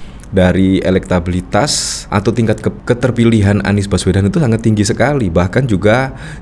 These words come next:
jauh di atas Prabowo Subianto dan juga Ganjar Pranowo. Itu hasil polling, tetapi setiap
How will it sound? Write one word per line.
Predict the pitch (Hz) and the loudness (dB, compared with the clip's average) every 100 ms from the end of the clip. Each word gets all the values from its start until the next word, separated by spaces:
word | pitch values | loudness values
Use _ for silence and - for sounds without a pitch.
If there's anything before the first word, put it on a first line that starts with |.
| - | -2
jauh | 98 92 117 135 - - | 2 4 4 2 -4 -6
di | 90 104 | 0 2
atas | - 98 101 113 117 - - - | 2 -2 0 0 0 -6 -8 -2
Prabowo | 104 95 98 | 0 2 2
Subianto | 92 95 95 90 90 123 | 2 2 4 4 2 2
dan | 98 107 104 | 4 2 2
juga | 92 80 104 107 110 107 - - - | 0 2 2 2 -2 -6 -14 -16 0
Ganjar | 90 90 92 | 2 4 2
Pranowo. | 92 92 92 92 87 73 - - - - | 2 2 4 4 2 -2 -8 -18 -12 -6
Itu | 92 147 | 2 2
hasil | 92 - 95 | 2 2 2
polling, | 98 104 82 | 4 4 4
tetapi | 101 160 220 - | 2 0 -2 0
setiap | 101 107 101 104 127 | 2 0 2 0 0